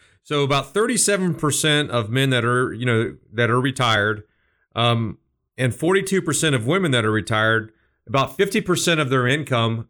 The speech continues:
in retirement comes from Social Security. And you're looking around fifteen percent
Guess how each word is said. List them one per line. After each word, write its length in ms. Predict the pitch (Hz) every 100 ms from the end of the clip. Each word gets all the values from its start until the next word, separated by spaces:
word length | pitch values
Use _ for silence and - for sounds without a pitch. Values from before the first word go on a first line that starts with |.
| _ _ _
in 160 | 147 160
retirement 560 | 156 156 156 143 107
comes 180 | 135 117
from 160 | 123 101
Social 260 | - 117
Security. 760 | 110 - 104 - 120 104 85 - _ _ _ _ _ _
And 300 | 127 135 135
you're 120 | 147 185
looking 200 | 202 165
around 260 | 151 143
fifteen 560 | - 180 175 - 196 208
percent 580 | 139 117 131 123 123